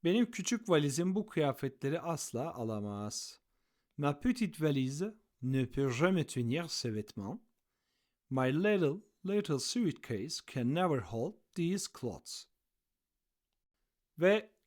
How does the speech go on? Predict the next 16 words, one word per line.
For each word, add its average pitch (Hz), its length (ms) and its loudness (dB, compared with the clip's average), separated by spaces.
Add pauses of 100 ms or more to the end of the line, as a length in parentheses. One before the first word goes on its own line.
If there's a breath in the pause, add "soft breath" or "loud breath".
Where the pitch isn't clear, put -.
geldik 160 460 6
videomuzun 156 500 4
sonuna. 143 480 -2 (360)
The 135 160 0 (140)
end 196 260 4
of 147 200 6
the 143 80 -2
video, 147 600 0 (540)
la 127 240 2
fin 185 340 0
de 135 120 4
la 139 140 4
video. 123 520 0 (580)
Fransızca, 165 760 2
Türkçe, 175 400 2
İngilizce. 135 640 0